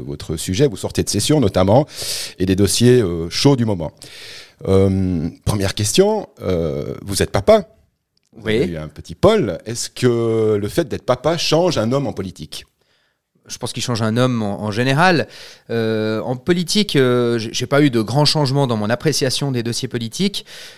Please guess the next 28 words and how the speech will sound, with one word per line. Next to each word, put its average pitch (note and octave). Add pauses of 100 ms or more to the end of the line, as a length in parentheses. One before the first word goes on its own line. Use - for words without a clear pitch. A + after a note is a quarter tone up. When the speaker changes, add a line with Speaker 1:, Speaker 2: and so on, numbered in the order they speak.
(140)
Speaker 2:
Euh, A2+
j'ai G#2+
peut-être D3
eu D#3+
une, A2
des A#2
changements C#3+
d'appréciation, C#3
euh, A2+
dans, G#2+
dans, G2+
dans G2+
l'importance C#3
des B2
choses B2
en A2+
général A#2
de A2
la G2+
vie C#3+ (400)
et A2
une, G#2+
une A2
certaine A2+
relativisation, C#3
euh, G#2
de, G2+ (440)
de, F#2